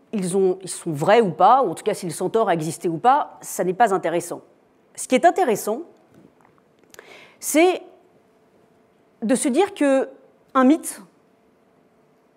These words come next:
c'est une histoire inventée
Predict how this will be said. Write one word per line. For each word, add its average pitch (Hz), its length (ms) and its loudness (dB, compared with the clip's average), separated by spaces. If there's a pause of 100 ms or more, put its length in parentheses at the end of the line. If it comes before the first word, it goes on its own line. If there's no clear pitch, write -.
(1040)
c'est - 260 0
une 277 100 4
histoire 220 560 -2
inventée 247 540 -2